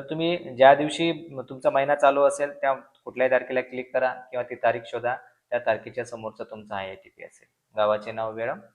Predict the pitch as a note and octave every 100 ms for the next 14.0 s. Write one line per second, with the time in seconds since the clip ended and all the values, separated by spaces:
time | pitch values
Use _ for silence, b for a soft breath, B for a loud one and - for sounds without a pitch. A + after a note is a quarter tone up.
0 | _ _ _ A2 G#2+ A#2 A2+ C3 - A2+
1 | A2+ A2 A2 B2 A#2 A2+ A2 A2 G#2 A2
2 | A2+ A2 A2 A2 A2 A2 A#2 _ _ _
3 | _ _ _ - A#2 A#2 A#2+ A#2+ A#2+ A#2
4 | A#2 A#2 A#2+ A#2 A2 A#2 A2+ A2 A2 A2
5 | A#2 A#2 A2+ A2 G#2+ G#2 - A2 A2+ B2+
6 | _ G#2+ - G#2+ A2+ A2 A#2 A2 A2 D3+
7 | - _ _ _ G#2+ A2 A2 A#2 A2+ B2
8 | A#2+ G#2+ G#2 G#2+ G#2+ - A#2+ A2 G#2 -
9 | G2 - F#2+ - _ b b b - D3+
10 | F#3 F#3 F3 E3+ F3+ F3 F3 E3+ D#3 E3+
11 | - D#3+ D#3 D3+ D#3+ D#3 C#3+ C#3 D3+ C#3+
12 | B2 C3+ C#3 C3+ B2+ B2+ C3 A#2+ B2 B2+
13 | A#2+ A#2+ B2 - B2 A#2+ B2 B2+ B2+